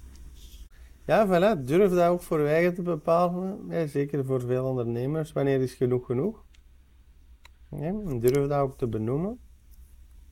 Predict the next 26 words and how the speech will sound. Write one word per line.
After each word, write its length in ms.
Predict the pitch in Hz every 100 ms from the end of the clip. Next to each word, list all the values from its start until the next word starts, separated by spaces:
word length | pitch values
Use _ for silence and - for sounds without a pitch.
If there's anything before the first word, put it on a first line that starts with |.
| - -
Wat 200 | - 127 120
is 200 | 120 127
uw 140 | 127
definitie 680 | 127 123 127 127 127 - 123
van 160 | 120
succes? 720 | 117 - - - 151 170 - - - - - - -
Voilà, 20 | -
dat 120 | 120 131
is 140 | 127
een 120 | 123
quote, 420 | - 131 139 147
hè, 180 | 151 151
van, 240 | 143 123 120
eh, 440 | 127 127 120 120 117 - 123
ik 60 |
denk 180 | 117 113
van 180 | - 110
Steve 360 | - - 120 104
Jobs. 600 | 104 127 135 - - - - - - - - -
Eh, 520 | 110 110 - - 117 131
eh, 60 | - - - - - 123
als 160 | 123
vandaag 320 | - 110 117 123
uw 80 |
laatste 440 | 113 123 123 - 101
dag 240 | 117 127